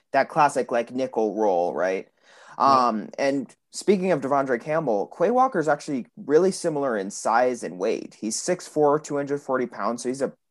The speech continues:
Speaker 1: quite a big linebacker. And, and watching his film, he moves in space super well. Like, he, he is great. I,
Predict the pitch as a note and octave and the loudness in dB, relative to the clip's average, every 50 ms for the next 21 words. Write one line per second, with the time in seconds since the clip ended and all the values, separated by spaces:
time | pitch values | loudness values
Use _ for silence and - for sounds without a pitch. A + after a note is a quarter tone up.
0 | _ _ _ _ _ _ _ - - - - F#3 F#3 F3+ E3 D#3 C3+ A#2 - - | _ _ _ _ _ _ _ -20 -10 0 4 6 6 8 6 6 4 2 2 4
1 | C#3+ C#3+ C3+ A#2 B2+ A#2 A2+ A#2+ A#2+ A2+ A2+ A2 G#2 G#2 - G#2 G#2 G#2 G#2+ _ | 4 6 4 2 0 0 0 0 -2 0 0 0 0 -2 -4 -6 -8 -8 -8 _
2 | - - - _ _ - - A#2+ B2 B2 B2+ C#3+ C#3+ D#3+ - - B3 G#3+ F#3 C#3 | -20 -20 -20 _ _ -6 -4 -4 -4 0 4 6 6 6 4 4 0 0 0 -2
3 | A#2+ - - D3+ D3 D3 D3 - - E3+ E3+ F3+ F#3 F3+ D#3 D3+ C3+ B2 - - | -4 -4 -4 -2 -2 -2 -4 -6 -6 -4 -2 0 0 -2 -2 -4 -6 -6 -6 -2
4 | - B2 A2 A2 - - - - - E3+ E3 - B2+ G#2+ F#2 F#2 G2 F#2 D#2 D#2 | 0 0 0 0 -4 -8 -8 -6 -6 -6 -4 -2 0 0 0 2 0 0 0 0
5 | D2+ E2 F2 F#2 - - - D3 D3+ D3+ D3 D3 C#3 B2 A2 - _ _ _ _ | -2 -2 -4 -6 -8 -8 -6 -4 -2 -2 -2 0 -2 -2 -4 -8 _ _ _ _
6 | _ _ _ _ _ _ _ _ - E3 F3+ F3+ E3 D3 - A#2+ G#2+ C3+ C#3+ C#3+ | _ _ _ _ _ _ _ _ -2 2 4 6 6 4 2 0 2 4 6 6
7 | D#3 C3+ - - - G#2+ F#2+ | 6 4 2 0 0 0 2